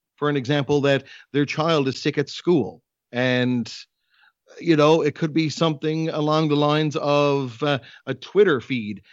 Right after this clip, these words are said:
saying that there's a traffic accident at such and such a place that, you know, like, it's the little things that I think combine together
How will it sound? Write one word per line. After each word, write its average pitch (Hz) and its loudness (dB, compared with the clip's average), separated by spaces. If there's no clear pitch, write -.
saying 143 -4
that 139 -2
there's 131 -2
a 131 -2
traffic 143 -2
accident 120 -6
at 127 -8
such - -6
and 123 -10
such 127 -8
a 117 -12
place 113 -8
that, 120 -6
you 156 -2
know, 135 -2
like, 151 -6
it's - -8
the 165 -4
little 226 -4
things 151 -4
that 143 -2
I 123 -2
think 127 -6
combine 139 -6
together 117 -4